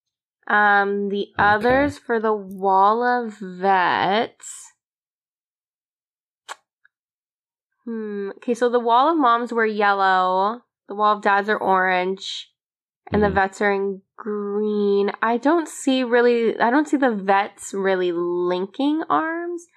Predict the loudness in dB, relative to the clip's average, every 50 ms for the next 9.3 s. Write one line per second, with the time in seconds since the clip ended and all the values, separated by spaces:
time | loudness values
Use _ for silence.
0 | _ _ _ _ _ _ _ _ _ 0 2 2 4 4 4 2 2 2 0 0
1 | 2 2 2 2 2 0 0 0 -2 -2 -2 -2 -2 -2 0 0 0 2 2 2
2 | 0 0 0 0 0 2 2 2 0 -2 -2 -2 0 0 0 0 0 -2 -4 -4
3 | -2 -2 -2 0 0 0 2 2 2 2 2 2 0 0 0 -2 -2 -2 -2 0
4 | 0 2 2 4 2 2 -2 -6 _ _ -6 -4 -2 0 2 2 4 2 2 0
5 | -2 -4 -4 -4 -2 -2 -2 -2 -2 0 0 0 2 0 -2 -4 -8 -14 -20 -20
6 | _ _ _ _ _ _ _ _ _ _ _ _ _ _ _ _ _ _ _ -2
7 | 0 0 2 4 2 2 2 2 0 -2 -2 -2 0 2 2 2 0 0 0 0
8 | 0 0 0 2 2 2 2 0 0 0 2 0 -2 -2 0 0 0 2 2 0
9 | 0 -2 -4 -6 -10